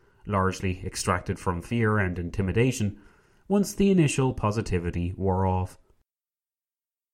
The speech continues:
The army was probably the North's best asset by nineteen fifty, with a hundred and fifty thousand soldiers, no culture of corruption or wastage as seen in the South,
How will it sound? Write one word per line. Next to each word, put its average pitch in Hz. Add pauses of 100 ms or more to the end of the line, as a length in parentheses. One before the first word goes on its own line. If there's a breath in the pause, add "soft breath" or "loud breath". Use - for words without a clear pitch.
(960)
The 180
army 156
was 107
probably 165
the 117
North's 98
best 90
asset 107
by 95
nineteen 90
fifty, 98 (140)
with 104
a 104
hundred 113
and 101
fifty 117
thousand 101
soldiers, 104
no 95
culture 104
of 98
corruption 104
or 90
wastage 113
as 85
seen 98
in 90
the 85
South, 117